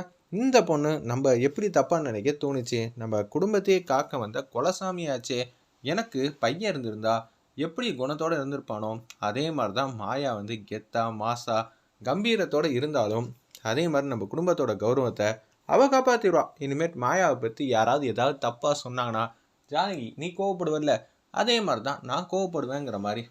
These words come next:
மாஸ் பண்றாங்க அந்த இடத்துல நம்ம ரகுராம். அப்பன்னு பார்த்து மாலையங்களுத்தும் வந்து நிக்கிறாங்க. அவங்க பெரியப்பா, பெரியம்மா முன்னாடி, "நம்ம சீனுவும் மாயாவும், நீங்க எங்க கல்யாணத்தை வந்து ஏத்துக்க மாட்டீங்க, அதனால தான் இப்படி பண்ணிட்டோம்" அப்படின்னு சொல்லும்போது,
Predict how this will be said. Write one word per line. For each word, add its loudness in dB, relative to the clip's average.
மாஸ் -2
பண்றாங்க -6
அந்த -6
இடத்துல -10
நம்ம -8
ரகுராம். -6
அப்பன்னு -2
பார்த்து -2
மாலையங்களுத்தும் 0
வந்து -4
நிக்கிறாங்க. -2
அவங்க 0
பெரியப்பா, 0
பெரியம்மா -2
முன்னாடி, -4
"நம்ம -2
சீனுவும் -6
மாயாவும், -2
நீங்க -8
எங்க -8
கல்யாணத்தை -4
வந்து -2
ஏத்துக்க -6
மாட்டீங்க, -6
அதனால -4
தான் -4
இப்படி -8
பண்ணிட்டோம்" -4
அப்படின்னு -8
சொல்லும்போது, -6